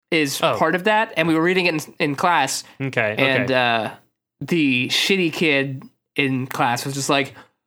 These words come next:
Speaker 1: "Oh, he jumps back and jizzes." And the entire class lost their goddamn minds.
Speaker 2: Yeah. That word could not appear in any book and not have any, you know, middle school, high school s-, class just descend upon it.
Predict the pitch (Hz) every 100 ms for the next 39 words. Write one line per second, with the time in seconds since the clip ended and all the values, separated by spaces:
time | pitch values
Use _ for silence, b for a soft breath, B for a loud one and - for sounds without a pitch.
0 | _ - 254 277 277 262 - 240 196 277
1 | 240 294 302 240 196 - 320 302 311 208
2 | 202 147 117 - - 151 143 131 127 -
3 | 185 180 - 170 165 - 151 165 165 -
4 | 139 127 135 131 123 123 117 110 110 107
5 | - - 123 110 98 - - _ _ 139
6 | 175 226 180 170 151 - - 190 170 151
7 | 151 147 - - 156 143 127 131 131 120
8 | 127 120 - 131 127 127 123 127 123 117
9 | 110 - _ - 135 123 117 120 113 110
10 | 117 - 117 113 110 120 110 - - -
11 | 113 107 120 - 117 135 120 113 110 107